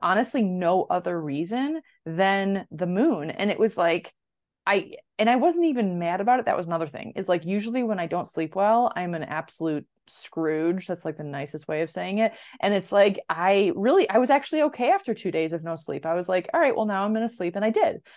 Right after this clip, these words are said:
And it was almost like I was going with the cycle of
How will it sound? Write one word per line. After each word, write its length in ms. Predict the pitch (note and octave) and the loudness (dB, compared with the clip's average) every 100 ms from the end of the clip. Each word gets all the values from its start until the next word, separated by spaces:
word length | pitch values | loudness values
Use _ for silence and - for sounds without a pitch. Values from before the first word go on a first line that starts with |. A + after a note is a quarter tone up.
| - | -2
And 100 | A#3 | 2
it 40 | |
was 100 | A#3 | 2
almost 320 | A3+ C4 F#4 F#4 | 2 2 2 0
like 120 | F4+ | 0
I 100 | A3+ | 2
was 160 | A#3 A3+ | 0 -2
going 520 | - G3+ A3 B3 A#3+ | 0 2 2 2 2
with 260 | G3+ A3+ - | 2 0 -2
the 80 | |
cycle 640 | G3 - F3+ F#3 G3+ G3 F#3 | -10 -6 -4 -4 0 0 2
of 460 | - F3+ F3+ E3+ | 4 4 4 -2